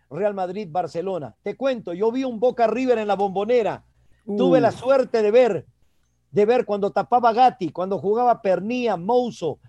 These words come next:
Speaker 1: Tarantini, cuando jugaba Mario Nicasio Sanabria, Darío Feldman.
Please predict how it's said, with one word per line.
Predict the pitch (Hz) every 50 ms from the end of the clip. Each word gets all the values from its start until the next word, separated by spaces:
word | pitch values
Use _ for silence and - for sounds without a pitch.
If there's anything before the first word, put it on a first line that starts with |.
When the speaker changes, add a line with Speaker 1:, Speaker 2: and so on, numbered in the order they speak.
| _ _ _
Speaker 1:
Tarantini, | - 190 190 190 185 165 - - 262 262 240 214 202 165 139 - _ _ _ _
cuando | - 170 190 196 202 196
jugaba | 127 175 202 233 247 247 233
Mario | 214 208 233 254 247 247 240 226
Nicasio | 214 202 147 - 233 226 - 233 214 180
Sanabria, | - 202 196 226 254 240 220 196 196 180 139 - _ _ _ _ _
Darío | - 143 208 208 202 247 247 247 214
Feldman. | 156 - - 262 262 247 208 196 185 170 156 139 117